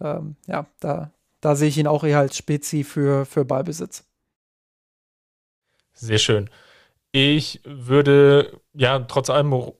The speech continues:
Speaker 2: Robert Lewandowski mal positiv erwähnen, weil das Tor war sehr gut rausgespielt. Ansonsten hat man wirklich bei ihm auch den, den Willen gemerkt, dieses Spiel irgendwie noch zu drehen.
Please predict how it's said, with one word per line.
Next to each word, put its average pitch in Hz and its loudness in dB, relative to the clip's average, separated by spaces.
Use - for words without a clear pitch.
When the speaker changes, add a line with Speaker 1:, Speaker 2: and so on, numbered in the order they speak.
Speaker 2:
Robert 135 0
Lewandowski 139 2
mal 120 2
positiv 131 -4
erwähnen, 123 0
weil 113 4
das 113 2
Tor 139 2
war 127 6
sehr 127 4
gut 131 -2
rausgespielt. 127 0
Ansonsten 120 -2
hat 123 -2
man 117 0
wirklich 120 -2
bei 120 -2
ihm 113 -2
auch 117 2
den, 110 -2
den 113 -2
Willen 123 2
gemerkt, 117 0
dieses 113 -4
Spiel 123 -8
irgendwie 120 0
noch 113 0
zu - -8
drehen. 120 0